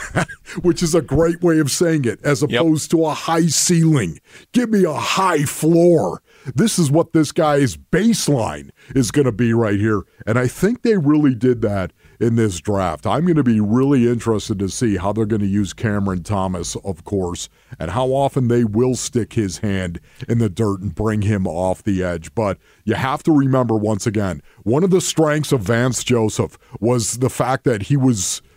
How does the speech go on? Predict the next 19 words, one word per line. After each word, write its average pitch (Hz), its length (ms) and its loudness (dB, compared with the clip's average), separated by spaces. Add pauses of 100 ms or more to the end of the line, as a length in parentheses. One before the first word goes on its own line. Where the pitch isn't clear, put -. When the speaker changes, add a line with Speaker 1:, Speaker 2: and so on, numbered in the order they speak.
(140)
Speaker 1:
he 151 140 0
was 139 220 2
a 135 100 4
master 151 720 2
schemer, 123 640 0
Paul, 85 440 -2 (200)
the 147 140 2
ability 147 540 4
to 127 120 0
actually 127 420 0
bring 139 400 2
five, 110 600 -2 (220)
generate 160 640 2
pressure 151 440 0
with 110 440 0
five, 117 640 -2 (300)
complex 170 920 -2 (240)
pressure 156 480 0
packages. 110 800 -2